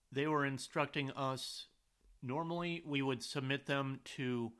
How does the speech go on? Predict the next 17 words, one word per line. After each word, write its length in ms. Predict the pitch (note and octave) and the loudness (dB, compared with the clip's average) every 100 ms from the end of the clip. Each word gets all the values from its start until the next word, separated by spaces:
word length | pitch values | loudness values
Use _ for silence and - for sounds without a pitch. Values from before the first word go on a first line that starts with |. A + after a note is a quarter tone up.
| _ _ _ - | _ _ _ -8
the 200 | B2+ A#2+ | 0 0
Memphis 720 | A2+ C#3 C#3 D#3+ C#3+ B2+ - - | 2 2 0 0 2 2 -6 -6
or 440 | B2 A#2 A2+ G#2+ G2+ _ _ _ _ _ - | -4 0 0 -2 -8 _ _ _ _ _ 2
Ogden 580 | C3+ D3 D3+ C#3+ C#3+ C#3+ | 4 4 0 0 -2 -6
caf 400 | - D3 C#3+ - | -2 2 2 0
units, 640 | D3 C#3 D3 C#3+ - - - _ _ _ - | -2 0 0 -4 -10 -12 -16 _ _ _ -20
depending 440 | - C#3+ C#3 C3 B2 | -4 -2 0 -2 -2
on 400 | C#3 B2+ B2+ A#2+ B2+ | 0 2 2 0 -2
which 360 | C3 A#2+ - | 0 0 -2
state 520 | - - D#3 D#3 E3 - - | -10 -2 0 0 -2 -10 -6
we 260 | C3+ D3 | -4 -2
are 240 | - C#3 C#3 | 2 2 2
in, 480 | D#3 D3 C#3+ C#3+ C#3+ - _ - - | -2 -4 -4 -6 -10 -18 _ -20 -8
but 280 | B2 C3 C#3+ | 2 2 4
we 120 | C3 | 2
were 220 | C#3 B2+ | 4 4
told 560 | A#2+ - C#3 C#3 C3+ | 0 0 2 4 2